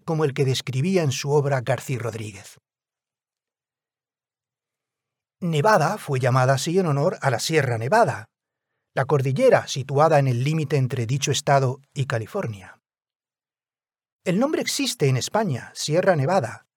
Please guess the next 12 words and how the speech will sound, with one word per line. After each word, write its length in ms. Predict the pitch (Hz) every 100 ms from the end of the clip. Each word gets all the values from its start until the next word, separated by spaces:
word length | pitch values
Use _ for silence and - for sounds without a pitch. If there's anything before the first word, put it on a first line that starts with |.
| _ _
para 220 | - 165 147
denominar 540 | 170 254 240 220 226 -
una 200 | 202 233
preciosa 560 | 190 160 220 247 208
sierra 400 | - 214 156 113
cubierta 500 | 110 123 170 196 160
de 80 | 131
nieve 380 | 139 165 165 -
que 120 | -
está 220 | 151 139
en 120 | 180
Granada, 580 | 143 117 135 170 107 104